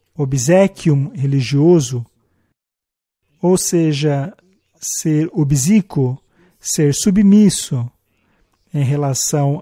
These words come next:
à sua religião. Ao ensino do magistério comum,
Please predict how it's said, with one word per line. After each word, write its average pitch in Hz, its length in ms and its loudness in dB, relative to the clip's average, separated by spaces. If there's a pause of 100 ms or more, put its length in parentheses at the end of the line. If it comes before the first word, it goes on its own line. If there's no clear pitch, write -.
à 139 120 -6
sua 185 240 2
religião. 135 580 -2 (960)
Ao 151 260 4
ensino 175 760 6
do 143 400 4
magistério 147 840 4
comum, 147 680 6